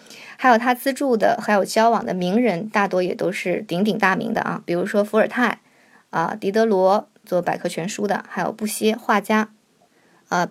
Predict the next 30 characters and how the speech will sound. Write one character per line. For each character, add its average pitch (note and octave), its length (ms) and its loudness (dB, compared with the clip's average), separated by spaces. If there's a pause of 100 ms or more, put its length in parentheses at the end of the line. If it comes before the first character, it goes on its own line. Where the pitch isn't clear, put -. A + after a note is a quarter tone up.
洛 B3+ 160 8
可 B3 140 0
可 G#3+ 120 2
时 - 140 -2
代 G#3 160 4
的 F#3+ 100 2
这 F#3+ 140 -4
种 E3 140 -4
画 A3+ 200 2
像， A#3 320 0
包 G3 160 0
括 F#3 200 -2
他 G#3 260 -2
本 F3+ 180 -2
人 - 160 -4
的 G3+ 80 -4
画 G3+ 220 -2
像， F#3+ 240 -4
很 A3 220 -6
多 F#3+ 180 0
是 - 140 -4
由 F3 120 2
布 G3+ 140 -4
歇 G3 220 0
来 F3+ 120 2
进 F3 200 -8
行 - 200 -6
创 F3 220 -6
作 F3 200 -2
的。 - 160 -8